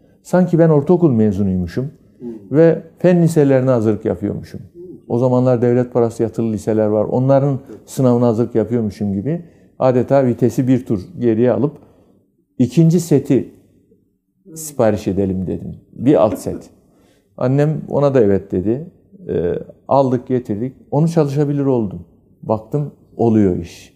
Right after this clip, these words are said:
Speaker 1: E, tabii lise, iyi bir öğrenci, lise mezunu dönmüş ortaokul derslerini çalışıyor, kitaplarını çalışıyor.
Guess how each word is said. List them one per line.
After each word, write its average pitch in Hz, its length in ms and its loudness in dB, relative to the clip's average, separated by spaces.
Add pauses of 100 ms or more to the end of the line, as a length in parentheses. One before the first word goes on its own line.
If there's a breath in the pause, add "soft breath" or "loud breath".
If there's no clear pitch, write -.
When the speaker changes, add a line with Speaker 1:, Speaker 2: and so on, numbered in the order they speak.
(100)
Speaker 1:
E, - 100 -6
tabii 170 240 0
lise, 160 320 0
iyi 160 260 2
bir 127 280 2
öğrenci, 104 440 2
lise 123 220 -4
mezunu 104 380 -2
dönmüş 123 260 -2
ortaokul 127 380 -4
derslerini 95 420 -4
çalışıyor, 104 400 -6
kitaplarını 98 400 -8
çalışıyor. - 420 -14